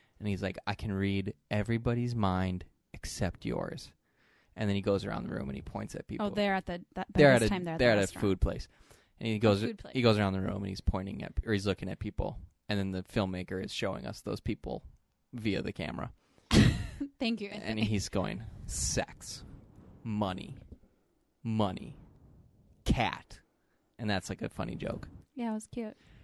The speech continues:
Speaker 1: Um, then what happens? She sees,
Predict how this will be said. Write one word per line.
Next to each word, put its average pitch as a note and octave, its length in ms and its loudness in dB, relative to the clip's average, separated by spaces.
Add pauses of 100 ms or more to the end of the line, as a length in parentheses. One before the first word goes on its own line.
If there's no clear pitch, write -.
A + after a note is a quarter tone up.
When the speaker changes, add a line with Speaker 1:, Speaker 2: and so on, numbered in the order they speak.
(420)
Speaker 1:
Um, G2 1160 2 (1600)
then A2+ 160 8
what G2 100 6
happens? - 460 -4 (680)
She - 240 4
sees, B2+ 340 4